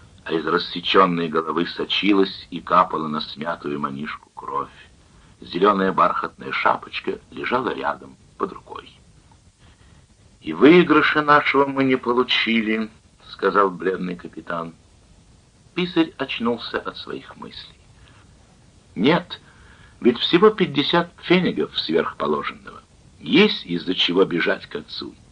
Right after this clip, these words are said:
Да я верну их этому берлинцу, если уж он так хочет». «Не тявкал бы лишнего!» — кричал король воздуха на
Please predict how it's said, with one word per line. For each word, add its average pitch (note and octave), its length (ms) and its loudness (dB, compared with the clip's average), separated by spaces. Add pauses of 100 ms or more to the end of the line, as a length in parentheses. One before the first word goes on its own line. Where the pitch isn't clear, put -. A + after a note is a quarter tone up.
(220)
Да E3 160 4
я F#3 140 10
верну E3 360 6
их - 280 -2 (100)
этому F2 300 -4
берлинцу, F#2+ 640 2
если F2+ 280 -2
уж - 220 -8
он G2+ 160 -6
так F2+ 200 -10
хочет». - 460 -4 (1600)
«Не D2+ 140 -12
тявкал E2+ 600 -2
бы C#2 180 -10
лишнего!» — D2+ 720 -2 (360)
кричал C#2+ 420 -6
король D2+ 320 -8
воздуха D2 480 -8
на C#2+ 220 -12